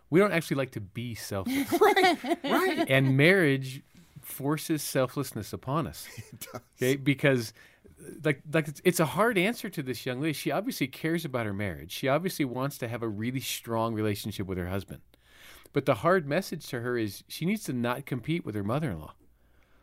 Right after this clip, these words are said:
Speaker 1: That
Speaker 2: Right.
Speaker 1: her, her job is to captivate her husband, not compete with her mother-in-law.
Speaker 2: Mm.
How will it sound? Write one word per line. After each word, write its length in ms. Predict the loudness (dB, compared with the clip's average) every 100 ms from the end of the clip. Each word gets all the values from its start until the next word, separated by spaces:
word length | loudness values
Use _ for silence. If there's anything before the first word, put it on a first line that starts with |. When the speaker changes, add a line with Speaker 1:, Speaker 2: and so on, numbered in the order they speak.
| _ -6
Speaker 1:
That 120 | -2
Speaker 2:
Right. 100 | 0
Speaker 1:
her, 140 | -2 -4
her 200 | 2 2
job 320 | 4 4 4 2
is 80 |
to 100 | -6
captivate 880 | -10 -10 -6 -6 -4 -6 -2 -2 -2
her 180 | -4 -8
husband, 540 | -4 -6 -6 -12 -12 -18 _ _ -14 0
not 260 | 2 2
compete 500 | 0 -2 -2 -4 -2
with 120 | -2
her 80 | 0
mother-in-law. 500 | 2 2 0 -4 -8 -16 _ -20 -20 -16
Speaker 2:
Mm. 120 | -14